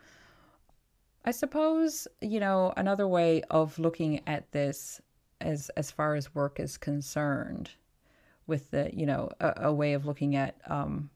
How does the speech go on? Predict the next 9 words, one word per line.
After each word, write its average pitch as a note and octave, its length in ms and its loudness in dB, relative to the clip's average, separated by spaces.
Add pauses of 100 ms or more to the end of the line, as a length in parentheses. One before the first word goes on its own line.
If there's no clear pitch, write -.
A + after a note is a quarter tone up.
(460)
those, C#3+ 280 -4
those - 260 -6
chunks, - 800 -4
looking D3 260 -4
back C3+ 380 -2
ten C#3+ 200 -4
years, - 540 -8 (800)
is F3 420 2
to F3+ 340 2